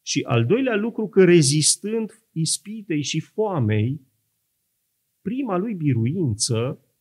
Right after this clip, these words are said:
a fost să răscumpere prima înfrângere a lui Adam și cea care s-a dovedit a fi catastrofală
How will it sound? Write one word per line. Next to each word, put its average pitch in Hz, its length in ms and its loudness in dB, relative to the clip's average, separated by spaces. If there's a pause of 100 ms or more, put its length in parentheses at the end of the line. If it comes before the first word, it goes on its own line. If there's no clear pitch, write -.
a 135 100 -12
fost 202 260 -6
să 196 120 4
răscumpere 202 1080 0 (420)
prima 240 600 -2
înfrângere 160 1040 0
a 151 100 -8
lui 151 200 0
Adam 147 420 0
și 131 160 -2
cea - 160 -6
care 151 180 -2
s-a 147 160 -2
dovedit 147 440 -2
a 156 40 -2
fi 147 140 -6
catastrofală 139 1400 -2